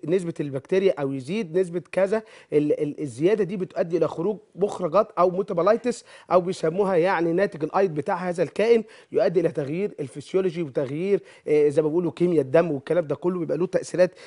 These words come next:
كبيرة جدًا. طيب إيه تاني ممكن يحصل؟ طب هل، هل ال-، الدواء له تأثير على الإنسان؟ طبعًا الأدواء، الدواء أنا باخده عشان أعالج الإنسان. طب هل الإنسان بيسكت قدام الدواء؟ لا طبعًا. الإنسان ال-، الد-، طيب يعني، يعني في تفاعل شغال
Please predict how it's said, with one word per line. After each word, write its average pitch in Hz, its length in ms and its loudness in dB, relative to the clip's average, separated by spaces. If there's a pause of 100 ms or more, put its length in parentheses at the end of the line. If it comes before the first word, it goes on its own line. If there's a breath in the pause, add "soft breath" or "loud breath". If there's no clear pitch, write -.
(140 loud breath)
كبيرة 180 260 6
جدًا. 156 320 0 (260 soft breath)
طيب 147 240 6
إيه 196 120 2
تاني 208 240 4
ممكن 202 340 2
يحصل؟ 196 280 0
طب 135 140 -8
هل، 170 260 4 (280 loud breath)
هل 190 220 2
ال-، 151 400 -4
الدواء 175 340 4
له 185 60 0
تأثير 180 280 -6
على 165 80 -2
الإنسان؟ 151 220 -4
طبعًا 147 300 0
الأدواء، 147 340 0
الدواء 147 380 0
أنا 127 100 -6
باخده 139 260 -6
عشان - 200 -12
أعالج 143 340 -6
الإنسان. 180 460 -2 (320 soft breath)
طب 131 140 -12
هل 196 180 0
الإنسان 175 480 0
بيسكت 139 400 -6
قدام 156 320 -4
الدواء؟ 175 320 -2 (280 soft breath)
لا 175 100 -8
طبعًا. 180 360 0 (380 soft breath)
الإنسان 151 640 0
ال-، 156 240 -6
الد-، 147 320 -2
طيب 156 420 0
يعني، 139 320 -4 (120)
يعني 135 340 -10
في - 120 -8
تفاعل 220 380 0
شغال 214 380 2